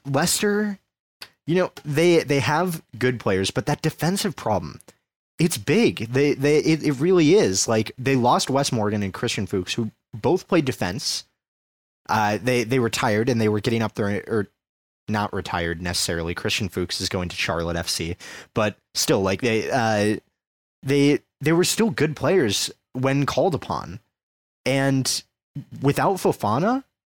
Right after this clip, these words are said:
their center back depth is just really bad, and I think that's gonna be a big liability. I really think it is. And, you know, you, you could say all, all this other stuff about, like, uh, you know, their forward situation is great. Yes, Daka is a good signing.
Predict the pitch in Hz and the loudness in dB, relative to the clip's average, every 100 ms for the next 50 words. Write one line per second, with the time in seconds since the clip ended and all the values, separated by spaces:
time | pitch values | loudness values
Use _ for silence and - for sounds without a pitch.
0 | _ _ _ _ - 170 226 - 131 175 | _ _ _ _ 0 2 2 0 2 2
1 | 196 214 - 220 - 151 120 139 117 98 | 2 0 0 0 0 0 0 -2 -4 -2
2 | 123 156 110 101 156 - 123 151 208 190 | 2 2 2 0 0 0 -2 0 -2 0
3 | 170 - 170 143 110 117 123 131 117 139 | -2 0 0 0 2 0 2 2 2 2
4 | 170 127 - _ _ _ - 135 127 156 | 0 -4 -14 _ _ _ -2 2 4 4
5 | 165 160 143 139 160 - - - - _ | 4 2 0 0 0 -2 -8 -8 -10 _
6 | - _ _ - 131 139 135 131 - - | -20 _ _ -2 0 2 2 0 -2 -8
7 | _ _ - 143 135 127 - _ 147 143 | _ _ -4 0 2 0 -2 _ -4 0
8 | 147 - 139 139 123 - 120 110 - 117 | 0 0 -2 -2 -2 0 2 2 2 2
9 | 117 - 120 123 120 120 107 98 - 92 | 2 2 2 4 2 2 2 0 0 -2
10 | 98 90 87 - 85 85 87 85 85 - | -2 -4 -4 -4 -6 -4 -2 -2 -6 -12
11 | - - 92 87 104 - 160 143 95 - | -20 -10 -6 -2 -2 2 2 2 0 -4
12 | - 92 - 80 78 71 90 95 - 107 | -2 -4 -4 -6 -8 -4 -2 -2 -4 -2
13 | 101 113 101 98 98 98 - 95 87 80 | -2 0 0 -2 -2 -2 -2 -2 -4 -8